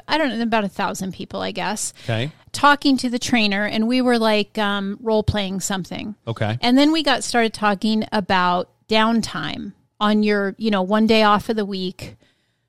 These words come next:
Speaker 1: Don't do anything. And the training was on that one day off in the week, you can't do any work at all.
Speaker 2: <laughs>
Speaker 1: And I said, and I said to the trainer,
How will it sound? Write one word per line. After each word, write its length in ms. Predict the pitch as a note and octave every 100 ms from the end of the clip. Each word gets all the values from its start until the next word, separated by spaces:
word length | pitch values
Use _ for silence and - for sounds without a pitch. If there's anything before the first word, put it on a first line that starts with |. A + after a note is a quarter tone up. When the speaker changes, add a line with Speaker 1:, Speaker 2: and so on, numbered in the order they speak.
| _ _
Speaker 1:
Don't 260 | A3 A3 A3+
do 200 | A#3 A3
anything. 800 | A3 G#3+ - G#3 G3 F#3+ F#3+ - -
And 280 | A3 A3 -
the 120 | - A3
training 640 | - D#4 F4+ F#4+ D#4 A#3+
was 640 | G3 G3 F#3 F3+ G3+ - - - -
on 200 | G#3+ A3
that 200 | G3 -
one 220 | G#3+ A#3+
day 180 | C4+ C#4
off 460 | A3 G#3 G3+ - - _ _ _ _
in 120 | G#3+
the 100 | B3
week, 440 | G#3 F3 E3 - - _ _ _ -
you 140 | A3
can't 420 | - - B3+ -
do 220 | A3 B3 -
any 460 | G3+ G3 G3 F#3+ _
work 420 | G#3+ G#3 G#3 - - -
at 120 | F#3+
all. 380 | F3 D#3+ - - - _ - -
Speaker 2:
<laughs> 20 | - - G3 - D#3 - E3+
Speaker 1:
And 180 | A#3+ B3+
I 300 | C4+ C4+ F#4
said, 840 | F4+ - B3 G#3+ G#3 G3+ G#3+ C4+ -
and 140 | A3+ A#3
I 160 | C#4+
said 580 | E4 - A#3 G3 G3 G#3
to 200 | - A#3+
the 80 | B3
trainer, 440 | - G#3 F3+ E3+